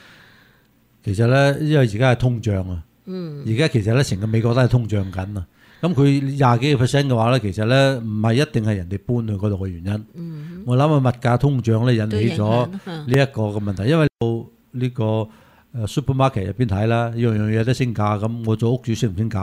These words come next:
Speaker 1: 啊？你話，
Speaker 2: 嗯。
Speaker 1: 係嘛？<laughs>咁呢個就係，呃，叫做我哋成日都，成日講緊話，只要係買起價嘅話咧，樣樣都起價啦嘛。
Speaker 2: 嗯。
Speaker 1: 咁其實都係事實嚟嘅，一樣嘢起價嘅話，個個咪睇住個目標起價咯。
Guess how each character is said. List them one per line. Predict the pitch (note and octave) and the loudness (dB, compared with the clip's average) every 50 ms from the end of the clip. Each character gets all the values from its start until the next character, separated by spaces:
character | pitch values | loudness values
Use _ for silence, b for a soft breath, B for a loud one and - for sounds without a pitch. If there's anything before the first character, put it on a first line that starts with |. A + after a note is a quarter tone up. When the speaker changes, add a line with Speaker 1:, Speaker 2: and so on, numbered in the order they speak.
| F#2+ F#2+ F#2+ | -4 -4 -4
Speaker 1:
啊？ | G2 | -4
你 | G2 | -4
話， | F#2 F2 E2+ - _ _ _ _ _ _ _ _ _ _ | -4 -6 -8 -10 _ _ _ _ _ _ _ _ _ _
Speaker 2:
嗯。 | E3+ E3 D#3+ E3 E3 | -10 -10 -8 -4 -4
Speaker 1:
係 | A2 | -2
嘛？ | A2 A#2 B2+ - | 0 0 0 0
<laughs> | A3+ - - | 0 0 2
咁 | F3+ D#3+ C3 C#3 D#3+ E3+ D#3 - F#3 - B3+ - F#3+ - | 0 0 0 -2 -4 -4 0 0 -2 -2 -2 -6 -2 2
呢 | F#3+ | 2
個 | F3+ F3 | 2 4
就 | C3+ D3+ | 4 4
係， | C#3 C3+ C3 B2 B E3+ F3 F3 D#3 B | 4 4 4 2 B -4 -8 -8 -8 B
呃， | B2+ B2 A#2+ B2 A#2 A#2 | -2 -2 0 0 -2 0
叫 | - C#3+ C#3 | 0 0 2
做 | A#2+ C3+ C3 B2 B2+ - - - C#3+ C#3 C3+ C3+ B2 | 4 2 0 0 -2 -8 -16 -20 -16 -14 -12 -4 0
我 | A#2+ C#3 | 2 4
哋 | C3+ B2 | 4 4
成 | - G2+ | 2 2
日 | G#2+ | 2
都， | C3 C3 | 2 0
成 | - - - - - - G#2+ | 0 -4 -12 -16 -6 -4 -2
日 | G#2 | -2
講 | G#2 - G#2+ G#2+ B2+ C#3 C3 | 0 0 -2 -2 -2 -2 -2
緊 | A#2 A#2+ B2+ | -2 0 2
話， | B2 A2+ G#2+ F#2+ b b b b b b b b b - _ - _ | 2 0 0 -2 b b b b b b b b b -20 _ -20 _
只 | - C3+ | 0 2
要 | D#3 E3 | 4 4
係 | C3 C3+ C3 A#2 A#2 A#2 | 6 6 4 4 2 2
買 | A2+ G#2 F#2+ G2 G#2 | -2 -4 -2 0 2
起 | A#2+ A#2+ A#2 B2+ C3 | 2 4 4 4 4
價 | - G#2+ G2+ A2 G#2 | 2 0 0 0 -2
嘅 | G#2 | 0
話 | G#2 A2 | 0 0
咧， | A#2 A#2+ A#2 | 2 2 2
樣 | G#2+ G#2 G#2+ G#2+ G2 | 0 0 -2 -2 -2
樣 | G2 G2+ F#2+ G2 | -2 -2 -2 0
都 | A#2 A#2 | 2 2
起 | A2 A2 G#2+ | 4 2 2
價 | - G2 F#2 F#2+ | 2 0 -2 -2
啦 | G2+ | -2
嘛。 | G2+ G2 F2+ E2+ - | -4 -4 -8 -8 -10
Speaker 2:
嗯。 | G3 F#3+ F3+ E3+ D#3 C#3+ F#2 D#2 | -10 -10 -10 -10 -10 -12 -4 -4
Speaker 1:
咁 | C#3+ F3 F#3 | -2 -2 0
其 | - B2+ | -2 -2
實 | F#2 A2 A2+ | -2 -2 -2
都 | A2+ D3 | 0 2
係 | C#3 C#3 A#2+ | 2 2 2
事 | G#2+ G#2+ | 0 0
實 | F2+ A2+ G#2 | -2 -2 -2
嚟 | F#2 F#2 F#2 | -2 -4 -4
嘅， | G#2+ A#2+ | -2 -2
一 | C3 D3 | 0 2
樣 | F3+ E3 D3 C3+ A#2+ | 2 2 2 2 2
嘢 | A2+ B2 A#2+ | 2 4 4
起 | A#2 B2+ | 4 2
價 | B2 A#2+ A2 A2+ | 2 0 -2 0
嘅 | G#2+ | 0
話， | A2 A#2+ B2 | 0 -2 -2
個 | A#2 - A2+ G#2 | 0 -2 -4 -2
個 | - A#2 | -2 -4
咪 | A2 G2+ | -2 -2
睇 | G#2 A2 A#2+ | -2 0 -2
住 | A#2 A2 | -2 -2
個 | A2 A2 | -2 -4
目 | A2 G#2+ G2 - | -4 -4 -4 -2
標 | A2 A2 | -2 0
起 | G2+ G#2+ G2 | 0 0 -2
價 | F#2 F#2 F#2+ | -4 -8 -10
咯。 | G#2 G#2+ | -10 -12